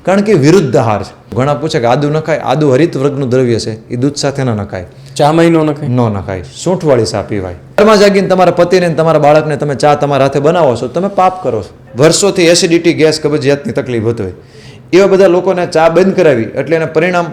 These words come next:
Speaker 1: જબરજસ્ત પ્રાપ્ત થયા. કે, "સાહેબ, તમારો ખૂબ ખૂબ આભાર." હું કહું, "કેમ આભાર?"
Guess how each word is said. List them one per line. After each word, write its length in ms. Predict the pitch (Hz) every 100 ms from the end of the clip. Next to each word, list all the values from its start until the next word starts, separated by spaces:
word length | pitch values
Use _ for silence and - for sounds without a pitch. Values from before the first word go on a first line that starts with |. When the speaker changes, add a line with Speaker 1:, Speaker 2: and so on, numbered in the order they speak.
| - - -
Speaker 1:
જબરજસ્ત 480 | 143 170 180 -
પ્રાપ્ત 300 | 135 117 117
થયા. 140 | - 92 -
કે, 60 | 156
"સાહેબ, 240 | 160 156
તમારો 240 | 160 156
ખૂબ 200 | - 170
ખૂબ 240 | 151 180 123
આભાર." 320 | 123 120 101
હું 120 | 107
કહું, 120 | 147
"કેમ 160 | 151 190
આભાર?" 240 | 156 151